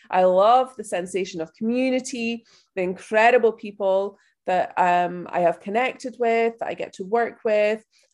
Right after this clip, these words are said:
I love all that. But I hadn't taken time along the way to stop, to process, to check in, to, you know, just, like,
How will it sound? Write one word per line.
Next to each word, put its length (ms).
I 240
love 440
all 200
that. 240
But 300
I 60
hadn't 520
taken 360
time 560
along 520
the 40
way 520
to 120
stop, 800
to 120
process, 880
to 140
check 420
in, 440
to, 420
you 180
know, 460
just, 460
like, 420